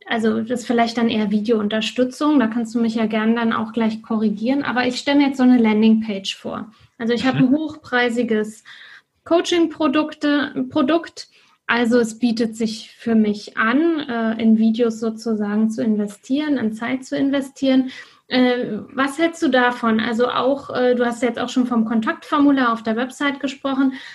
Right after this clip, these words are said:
Speaker 1: wenn man Landingpages auch mit Videocontent, ähm, ja, füllt und Gesicht zeigt sozusagen.
Speaker 2: Bin ich ein großer Fan davon. Also,
Speaker 1: Mhm.
Speaker 2: ähm,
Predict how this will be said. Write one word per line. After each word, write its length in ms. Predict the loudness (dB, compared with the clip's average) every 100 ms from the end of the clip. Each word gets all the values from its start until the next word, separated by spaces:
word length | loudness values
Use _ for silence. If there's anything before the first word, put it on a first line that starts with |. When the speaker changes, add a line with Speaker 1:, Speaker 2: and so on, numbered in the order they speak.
| -12
Speaker 1:
wenn 300 | 0 4 4
man 340 | 4 4 4 4
Landingpages 1160 | 4 4 6 4 2 -2 -2 0 -2 -2 -6 -4
auch 380 | 0 0 0 0
mit 440 | 2 2 0 -12 -18 -20 -14
Videocontent, 1200 | -2 0 4 2 2 -2 -2 -2 -2 -2 -2 -6 -8
ähm, 640 | -6 -2 -2 -2 -4 -8 -14 _ _ _ _ _ _ _ _ -8
ja, 380 | -6 -6 -12 _ _ _ _ _
füllt 520 | -20 0 2 4 0
und 400 | -4 -4 -4 -2
Gesicht 440 | 0 4 2 0 -14
zeigt 460 | -6 -4 -4 -8
sozusagen. 920 | -14 -14 -12 -10 -8 -8 -12 -12 -14 -18 _ _ _ _ _ _ _
Speaker 2:
Bin 120 | 0
ich 80 | 2
ein 60 | 4
großer 260 | 2 0
Fan 200 | 0 0
davon. 360 | 0 -2 -4 -4 -12 _ _ -20 -4
Also, 300 | 0 4 2
Speaker 1:
Mhm. 60 | 0 -10 -14 -16 -20 -20 _ _ _ _ _ _ _ -2
Speaker 2:
ähm, 320 | 0 2 0